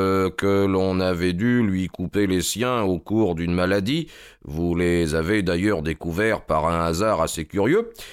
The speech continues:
Et naturellement, il fallait sacrifier les vôtres aussi. L'homme aux aguets sur la route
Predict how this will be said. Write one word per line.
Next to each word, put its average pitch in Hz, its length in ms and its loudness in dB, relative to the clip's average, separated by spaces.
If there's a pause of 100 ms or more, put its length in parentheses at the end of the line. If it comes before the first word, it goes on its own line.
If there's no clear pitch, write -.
(220)
Et 202 280 4
naturellement, 143 800 0
il 147 140 0
fallait 139 500 0
sacrifier 123 800 -2
les 113 180 2
vôtres 113 600 0
aussi. 110 420 0 (460)
L'homme 98 300 2
aux 87 180 0
aguets 98 360 0
sur 90 180 -4
la 87 80 2
route 123 340 0